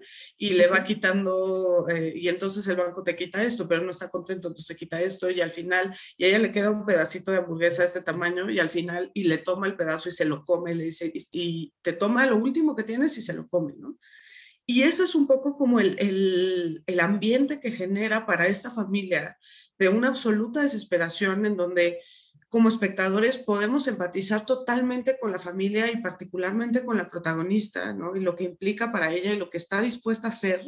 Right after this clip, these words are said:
Speaker 1: ¿no? Que después hablamos un poco de esto.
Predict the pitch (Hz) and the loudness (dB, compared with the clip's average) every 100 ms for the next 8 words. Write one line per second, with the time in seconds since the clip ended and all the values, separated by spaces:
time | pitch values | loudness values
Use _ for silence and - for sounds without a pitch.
0 | 302 226 160 311 - - - _ - 190 | -10 -10 -8 -10 -14 -20 -20 _ -2 2
1 | 180 180 196 208 208 185 196 196 196 185 | 2 -2 -2 2 2 0 -2 -4 -6 -8
2 | - 190 170 170 - 170 220 | -4 0 0 0 -4 -6 -6